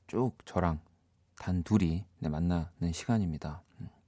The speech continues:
여러분들 문자를 좀 더 볼게요. 음, 일팔사칠 번님이 일주-,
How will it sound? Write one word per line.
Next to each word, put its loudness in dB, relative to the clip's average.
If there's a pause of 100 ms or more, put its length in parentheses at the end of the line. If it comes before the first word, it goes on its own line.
(640)
여러분들 8
문자를 6
좀 4
더 4
볼게요. 0 (260)
음, -2 (640)
일팔사칠 2
번님이 4 (1040)
일주-, 8